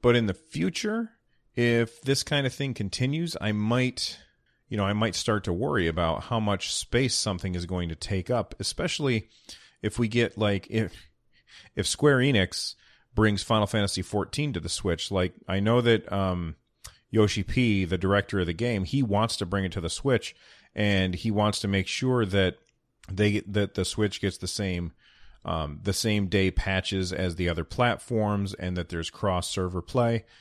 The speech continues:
And, I mean, M M Os are massive downloads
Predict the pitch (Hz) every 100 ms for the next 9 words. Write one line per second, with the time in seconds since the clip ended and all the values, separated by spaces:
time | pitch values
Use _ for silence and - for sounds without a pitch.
0 | _ _ _ 107 107 98 95 90 85 _
1 | _ _ _ - 110 98 92 - - -
2 | 127 151 107 139 135 87 80 - - -
3 | _ _ _ - - 98 92 90 85 85
4 | - - - 92 98 107 123 151 - 110
5 | 85 80 85 104 117 87 65 50 - -